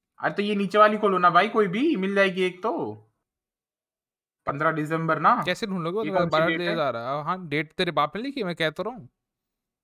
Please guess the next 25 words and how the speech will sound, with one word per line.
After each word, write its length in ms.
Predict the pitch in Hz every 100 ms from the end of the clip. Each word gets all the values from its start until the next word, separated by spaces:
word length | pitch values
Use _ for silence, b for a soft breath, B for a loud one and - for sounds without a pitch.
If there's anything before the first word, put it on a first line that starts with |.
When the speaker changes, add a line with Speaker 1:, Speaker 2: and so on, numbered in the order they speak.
| _ _ _ _ _ _ _ -
Speaker 1:
अरे 120 | 190
भाइयों, 240 | 180 180 208
कट 200 | 202 196
करके 220 | 202 202
बताना 320 | 202 208 214
जरा, 220 | 208 220 233 202 _ _
पन्द्रह 240 | 156 165 190
कब 140 | 190
होती 240 | 185 170 175
है 60 |
अगर 100 | 175
आज 120 | 165
बाईस 260 | 156 160 165
है 60 | 165
तो? 260 | 175 175 _ _ _ _ _ _ _ _ _ _ _ _ _ _ _ _ _ _ _ _ _ _ _ _ _ _
सात 220 | - 180
दिन, 240 | 175 160 135
सात 240 | 165 170
दिन 200 | 165 175
के 60 | 180
आसपास 340 | 170 170 160
की 80 | 165
stream 220 | - 135
देखो 140 | 120
अपनी। 280 | 113 110 107